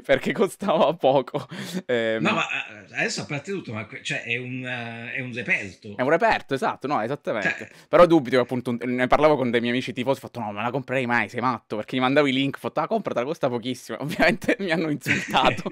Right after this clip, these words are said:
Speaker 2: <laughs>
Speaker 1: <laughs> così ho risolto. Ehm, parliamo invece di, di Chicago e di Chicago Bulls, eh, fondamentalmente, Ale, di, eh, del, dell'epica, eh, della storia sportiva di, di Michael Jordan. The Last Dance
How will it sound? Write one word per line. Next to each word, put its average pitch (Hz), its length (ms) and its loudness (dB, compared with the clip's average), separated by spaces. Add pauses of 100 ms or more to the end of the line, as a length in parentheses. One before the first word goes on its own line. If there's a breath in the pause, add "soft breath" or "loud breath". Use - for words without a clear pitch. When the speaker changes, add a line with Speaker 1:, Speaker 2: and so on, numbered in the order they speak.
(100)
Speaker 2:
<laughs> 262 220 2
Speaker 1:
<laughs> 208 360 0
così 185 280 -2
ho - 100 -10
risolto. 131 400 -6 (640 loud breath)
Ehm, 120 580 4 (200)
parliamo 156 260 4
invece 135 300 4
di, 113 120 -2
di 110 120 -6
Chicago 107 400 0
e - 20 -2
di 98 80 -8
Chicago 113 340 -2
Bulls, 135 420 -4
eh, 104 280 -6
fondamentalmente, 104 800 -4
Ale, 104 240 0
di, 95 180 -8 (240 loud breath)
eh, 101 320 -4
del, 107 240 -6
dell'epica, 113 800 0 (200 loud breath)
eh, 110 100 -10
della 104 220 -4
storia 110 260 -6
sportiva 117 480 -6
di, 98 400 -8 (180 loud breath)
di 117 120 -8
Michael 110 320 -2
Jordan. 101 420 -4
The 104 100 -2
Last 117 240 0
Dance 156 540 2